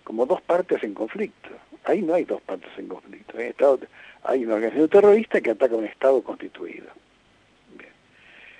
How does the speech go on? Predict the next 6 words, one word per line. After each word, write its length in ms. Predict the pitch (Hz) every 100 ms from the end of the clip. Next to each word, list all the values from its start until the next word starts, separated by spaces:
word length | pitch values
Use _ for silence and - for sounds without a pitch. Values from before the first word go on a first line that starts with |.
| _ _
Y 160 | 196
cuando 360 | - - 117 110
el 120 | 104 104
comunicado 760 | 113 117 123 127 196 151 113
argen-, 340 | 110 101 127 127 - 113
argentino 640 | 104 - 143 208 147 -